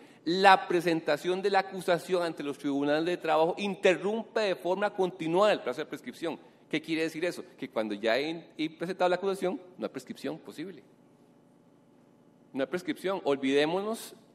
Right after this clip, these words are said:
de la defensa de prescripción de parte, de la parte acusada, porque ya si tenemos proceso, no hay prescripción.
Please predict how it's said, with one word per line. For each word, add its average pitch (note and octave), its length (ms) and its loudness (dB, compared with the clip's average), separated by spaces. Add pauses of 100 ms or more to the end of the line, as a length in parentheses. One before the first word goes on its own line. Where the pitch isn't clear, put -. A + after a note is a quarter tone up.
de C3 200 2
la B2 200 6
defensa D3 380 2
de F#3+ 60 4
prescripción G3 520 -4
de E3 80 -2
parte, C3 440 0
de A#2 200 -4
la G#2+ 60 -4
parte B2+ 280 -2
acusada, D3 500 -6 (280)
porque C#3+ 240 -2
ya C#3 160 4
si G#3 160 -12
tenemos A3 340 2
proceso, D3+ 460 -2 (260)
no G#2 60 -12
hay F2+ 60 -12
prescripción. F3 520 -14